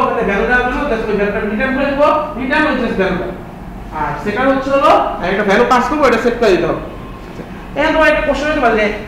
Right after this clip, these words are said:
এই দিসটা আসলে কি? দিসটা তোমাদের next ক্লাসে দেখানো হবে, আমি just একটু হালকা বলে দেই। দিসটা হচ্ছে হলো, দেখো, এই যে এখানে এই যে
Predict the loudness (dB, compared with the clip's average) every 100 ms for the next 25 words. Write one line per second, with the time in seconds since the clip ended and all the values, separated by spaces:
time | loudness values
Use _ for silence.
0 | -2 2 4 4 2 4 4 6 4 2
1 | -4 -8 -8 -6 0 4 6 6 4 2
2 | 2 2 4 2 4 4 4 4 0 -2
3 | -6 -4 0 2 2 0 2 4 4 4
4 | 2 -6 -12 -12 -4 -2 0 4 4 4
5 | 4 6 6 2 -4 -10 -6 2 6 6
6 | 4 -2 -8 -12 -4 2 4 6 6 6
7 | 6 6 8 6 4 -4 -10 -14 -14 -14
8 | -12 -12 -12 -14 -14 -10 -2 0 2